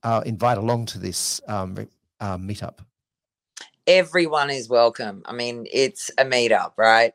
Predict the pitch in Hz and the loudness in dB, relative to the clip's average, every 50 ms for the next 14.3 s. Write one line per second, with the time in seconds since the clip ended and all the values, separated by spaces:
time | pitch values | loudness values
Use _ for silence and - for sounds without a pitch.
0 | - - 117 117 113 117 117 117 117 120 131 131 131 135 131 127 123 123 127 123 | -2 -6 -4 -2 -2 -2 -4 -6 -8 -6 0 2 4 6 6 4 2 0 -4 -8
1 | 113 120 120 117 117 113 - - - 113 110 113 110 - - 113 110 107 110 117 | -6 -4 -2 -2 -4 -4 -8 -8 -6 -6 -6 -8 -10 -10 -8 -8 -8 -8 -12 -8
2 | 107 110 113 113 110 107 _ - - - _ _ _ _ _ _ _ _ _ - | -6 -4 -4 -4 -6 -12 _ -20 -20 -20 _ _ _ _ _ _ _ _ _ -16
3 | 127 - 139 131 127 139 139 135 135 131 131 127 127 123 120 117 - - 120 123 | -14 -10 -6 -2 0 0 2 2 2 2 2 2 2 2 0 -2 -4 -4 -2 -2
4 | 123 117 113 _ - - 135 131 - 139 131 127 127 107 - 135 120 120 117 117 | 0 -2 -2 _ -6 -8 -8 -8 -8 -10 -14 -14 -16 -14 -12 -8 -6 -6 -4 -4
5 | 113 113 113 110 _ _ _ _ _ _ _ _ _ _ _ - 127 127 110 113 | -6 -6 -8 -12 _ _ _ _ _ _ _ _ _ _ _ -12 -8 -6 -4 -4
6 | 113 123 120 117 113 110 98 120 135 135 120 - 131 131 127 123 - - 120 107 | -2 -2 0 0 0 -2 -4 -6 -6 -6 -4 -2 0 0 0 0 -2 -4 -6 -6
7 | - - - 139 117 - - - 120 107 127 127 131 131 131 110 113 117 113 107 | -8 -10 -8 -8 -8 -8 -8 -16 -10 -6 -4 -2 -2 -2 -4 -6 -8 -10 -12 -10
8 | - - 131 117 113 110 107 - - - - - 127 127 120 117 117 113 - 113 | -10 -8 -8 -6 -6 -8 -8 -12 -18 -18 -12 -6 -2 2 4 4 2 2 0 -6
9 | 113 110 - 113 113 135 123 120 123 131 131 127 127 - - _ _ _ _ - | -8 -8 -8 -8 -4 -2 0 2 2 2 2 0 0 -2 -6 _ _ _ _ -10
10 | 113 - - - 135 120 120 117 98 - - 123 113 117 117 - 117 107 113 117 | -10 -8 -6 -6 -6 -6 -8 -10 -12 -8 -4 -4 -4 -4 -8 -12 -12 -14 -14 -14
11 | 113 - 120 120 120 123 123 - - 127 120 117 113 - - 117 117 117 117 117 | -12 -10 -6 -4 -2 -2 -2 -4 -6 -8 -8 -8 -8 -8 -6 -4 0 2 2 4
12 | 117 113 110 107 - - _ _ - _ _ _ - - 143 139 127 120 131 113 | 2 0 -2 -2 -8 -18 _ _ -20 _ _ _ -12 -10 -6 -4 -2 -2 -2 -2
13 | 127 127 123 117 123 120 117 - - 120 107 123 123 123 120 120 120 113 - - | -2 -4 -2 2 2 2 2 0 -6 -8 -4 -2 0 0 0 -2 -4 -6 -6 -4
14 | 123 117 113 113 113 113 | -2 -2 0 -2 -2 -4